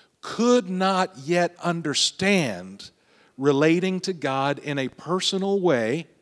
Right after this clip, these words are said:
And so he started with very elemental principles.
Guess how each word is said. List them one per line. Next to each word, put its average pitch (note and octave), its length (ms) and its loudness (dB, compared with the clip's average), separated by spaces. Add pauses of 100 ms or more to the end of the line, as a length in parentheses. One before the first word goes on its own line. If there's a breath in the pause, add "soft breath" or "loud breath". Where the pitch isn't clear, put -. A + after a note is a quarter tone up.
(680 soft breath)
And E3 160 0
so C#3+ 500 2 (500 soft breath)
he E3 160 -4
started E3 840 2 (640)
with - 320 0
very D#3 400 2
elemental E3+ 1080 -2 (460)
principles. - 840 -6